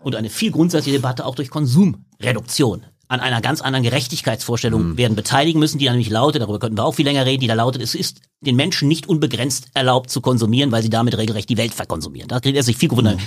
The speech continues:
Speaker 1: So, da habe ich gar kein Problem damit. Die entscheidende Frage für mich ist die,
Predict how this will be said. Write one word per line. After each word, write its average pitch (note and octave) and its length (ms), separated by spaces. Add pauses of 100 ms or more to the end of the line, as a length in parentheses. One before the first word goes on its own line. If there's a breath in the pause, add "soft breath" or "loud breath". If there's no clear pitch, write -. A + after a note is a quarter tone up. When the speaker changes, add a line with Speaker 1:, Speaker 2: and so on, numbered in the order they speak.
Speaker 1:
So, - 80
da - 100
habe G3 100
ich - 80
gar A3 140
kein - 140
Problem F#2+ 260
damit. E2 240 (640 loud breath)
Die C3 60
entscheidende G3+ 500
Frage F#2 300
für G#2+ 100
mich D3+ 200
ist - 180
die, F#2 160